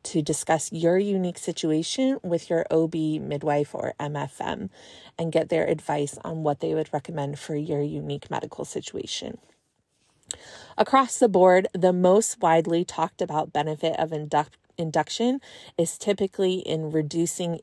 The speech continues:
in utero stillbirth risk by delivery. So basically, if we get the baby on the outside, they are less likely to, um,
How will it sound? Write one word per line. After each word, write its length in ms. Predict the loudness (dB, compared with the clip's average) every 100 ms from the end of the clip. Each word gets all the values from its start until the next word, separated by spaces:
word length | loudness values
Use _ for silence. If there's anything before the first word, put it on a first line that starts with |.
| -6
in 240 | -2 0
utero 480 | 4 4 8 8 6
stillbirth 800 | 4 -2 0 2 2 0 -4 -4
risk 400 | -6 -6 -8 -14 -18 _ -4
by 160 | -4
delivery. 680 | -2 -2 -2 -4 -8 -10 -12 -16 -20 -4
So 200 | 0 2
basically, 600 | 2 0 -2 0 0 0
if 140 | -6
we 100 | -6
get 160 | -4 -4
the 100 | -2
baby 260 | -2 -2
on 140 | -6 -6
the 80 | -2
outside, 600 | 0 0 -4 2 4 4 0 _
they 120 | 0
are 140 | 2 2
less 300 | 2 0 -2
likely 380 | -2 0 0 0
to, 420 | 0 0 2 0 -8 -20 -20 -20 _
um, 500 | -2 0 -2 -4 -10